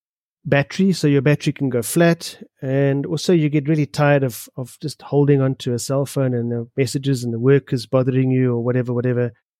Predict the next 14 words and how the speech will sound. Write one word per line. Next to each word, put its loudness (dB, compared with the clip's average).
So 2
just -2
to 0
sit 0
somewhere 4
in, -2
in -4
peace -2
and -4
quiet 0
and -8
have -6
a -6
book -4